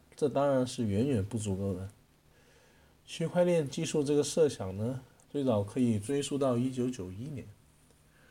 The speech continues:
为了确保时间戳文件，也就是用来记录时间点的文件，不被黑客或者环揣着恶意的不法分子篡改。当时两位国外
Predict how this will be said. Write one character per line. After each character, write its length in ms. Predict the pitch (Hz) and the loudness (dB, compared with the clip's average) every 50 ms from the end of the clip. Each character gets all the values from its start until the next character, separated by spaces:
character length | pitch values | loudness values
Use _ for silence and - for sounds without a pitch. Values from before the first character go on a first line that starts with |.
| - - - _ _ _ _ - | -20 -20 -20 _ _ _ _ -6
为 120 | 185 185 | -2 0
了 180 | 185 170 143 135 | 2 2 2 0
确 220 | 131 - - 170 | 0 0 0 2
保 240 | 147 139 107 104 101 | 2 2 0 0 -2
时 220 | 101 - - 120 131 | -4 -4 -4 -4 0
间 200 | 147 156 160 160 | 0 0 0 -2
戳 220 | - - 170 160 | -2 -2 0 0
文 220 | 131 107 104 110 | 0 0 0 0
件， 240 | 113 139 143 127 - - - _ _ _ _ - - _ - | 0 0 -2 -2 -4 -8 -16 _ _ _ _ -20 -20 _ -6
也 160 | 110 123 139 | -4 -2 0
就 100 | 165 175 | 0 0
是 160 | 170 - 185 | 2 4 4
用 140 | 180 175 165 | 4 4 4
来 120 | 143 131 | 2 2
记 220 | 139 131 - 165 165 | 2 0 0 -2 0
录 160 | 156 151 131 | 2 2 0
时 240 | 120 - - 131 135 | 0 0 0 0 0
间 220 | 139 156 160 170 | 0 2 0 0
点 260 | 160 - 117 92 80 | -2 -2 -2 -2 -2
的 80 | 87 90 | -2 -4
文 180 | 92 95 98 104 | -2 0 0 0
件， 220 | 113 127 123 - 123 - - _ _ _ _ - - - - - - - _ _ | 0 0 -2 -2 -6 -12 -20 _ _ _ _ -20 -20 -20 -20 -20 -20 -20 _ _
不 80 | - 139 | -8 -2
被 220 | 147 170 165 147 | 2 2 2 2
黑 240 | 120 - 170 165 175 | 0 -2 0 0 0
客 260 | 170 - 190 170 143 | 0 2 2 2 2
或 160 | 113 - 156 143 | 2 0 0 0
者 80 | 123 | 0
环 300 | 117 - - - 98 127 139 | 0 -4 -4 -6 -4 -4 -4
揣 160 | - 165 156 | -2 -2 -2
着 100 | 147 123 | -2 -2
恶 200 | 120 160 165 156 | 0 2 2 2
意 160 | 147 143 131 | 2 2 0
的 80 | 117 110 | -2 -2
不 240 | - - - 147 | -6 -6 -8 -6
法 160 | 135 - 113 98 | -6 -4 -6 -8
分 240 | - - 147 131 | -6 -6 -6 -4
子 100 | 110 95 | -4 -6
篡 300 | 92 - - 139 113 101 | -6 -8 -8 -10 -8 -8
改。 240 | 98 98 62 - - _ _ _ - - - - _ _ _ _ - _ _ _ _ _ _ _ - _ _ _ _ _ _ _ _ - - - | -8 -10 -12 -12 -18 _ _ _ -20 -20 -20 -20 _ _ _ _ -20 _ _ _ _ _ _ _ -20 _ _ _ _ _ _ _ _ -20 -10 0
当 240 | - 147 165 185 | 2 2 4 4
时 320 | 175 - - 123 120 123 127 | 2 2 2 2 4 4 4
两 220 | 127 117 104 107 | 2 2 2 4
位 180 | 120 127 123 117 | 4 4 4 2
国 240 | 107 - 107 107 110 | 0 -2 0 2 2
外 340 | 123 135 135 123 107 110 | 4 4 4 2 2 0